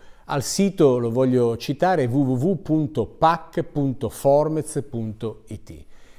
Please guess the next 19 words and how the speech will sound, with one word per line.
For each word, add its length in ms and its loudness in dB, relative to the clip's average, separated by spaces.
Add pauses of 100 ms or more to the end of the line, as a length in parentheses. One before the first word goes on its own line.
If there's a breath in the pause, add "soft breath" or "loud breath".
È 80 -12
un 100 -2
progetto 460 2
promosso 760 0 (260 loud breath)
dal 240 6
Dipartimento 640 0
della 180 -2
Funzione 440 -8
Pubblica, 640 -6 (300 soft breath)
realizzato 640 4
da 100 0
Formez, 800 -4 (300 soft breath)
che 180 4
mira 640 2 (420 soft breath)
a 140 2
premiare 520 4
le 100 4
amministrazioni 760 2
virtuose 960 0